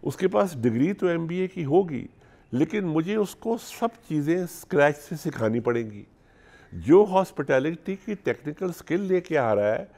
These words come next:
उसको मैंने सिर्फ पॉलिश करना है, उसको रिफाइन करना है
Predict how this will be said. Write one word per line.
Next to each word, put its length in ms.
उसको 340
मैंने 320
सिर्फ 480
पॉलिश 280
करना 360
है, 200
उसको 300
रिफाइन 440
करना 340
है 360